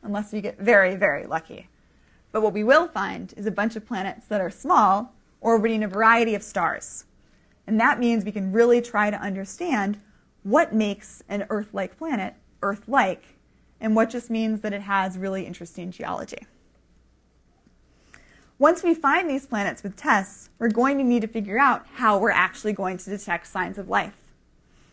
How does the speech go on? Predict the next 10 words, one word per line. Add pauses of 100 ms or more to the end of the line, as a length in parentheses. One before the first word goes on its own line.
(460)
One
thing
we
could
try
is
to
imitate
Jodie
Foster